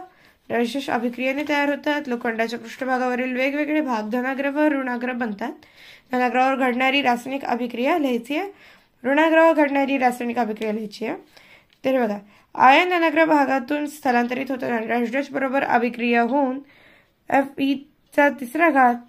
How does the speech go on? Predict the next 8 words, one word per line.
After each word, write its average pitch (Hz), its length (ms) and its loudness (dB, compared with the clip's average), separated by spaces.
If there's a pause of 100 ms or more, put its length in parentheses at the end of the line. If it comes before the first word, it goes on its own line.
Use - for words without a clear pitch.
प्लस 254 200 -8 (520)
आयन 262 380 2
तयार 226 200 0
होतात. 285 280 -2 (480)
डॅश 254 200 2
डॅश 240 160 0
पासून 254 340 -4
अविद्राव्य 247 640 2